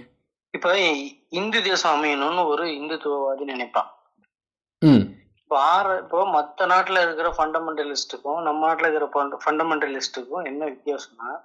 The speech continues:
Speaker 2: ம்.
Speaker 1: இல்ல, அப்படி கூட நம்ம சொல்ல வேண்டாம்.
Speaker 2: ம்.
Speaker 1: மத்த இதுல இருக்கிறதுக்கும் இந்து மதத்துல இருக்கிற ஃபண்டமெண்டலிஸ்டுக்கும் என்ன வித்தியாசம் அப்படின்னா,
Speaker 2: ம்.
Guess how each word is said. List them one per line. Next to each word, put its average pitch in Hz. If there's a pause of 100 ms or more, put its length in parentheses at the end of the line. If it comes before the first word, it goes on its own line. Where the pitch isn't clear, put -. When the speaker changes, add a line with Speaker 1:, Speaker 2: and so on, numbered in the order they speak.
(120)
Speaker 2:
ம். 104 (340)
Speaker 1:
இல்ல, -
அப்படி 143
கூட 170
நம்ம 208
சொல்ல 165
வேண்டாம். 139
Speaker 2:
ம். 131
Speaker 1:
மத்த 110
இதுல 170
இருக்கிறதுக்கும் 156
இந்து 185
மதத்துல 175
இருக்கிற 143
ஃபண்டமெண்டலிஸ்டுக்கும் 151
என்ன 151
வித்தியாசம் 143
அப்படின்னா, 123
Speaker 2:
ம். 107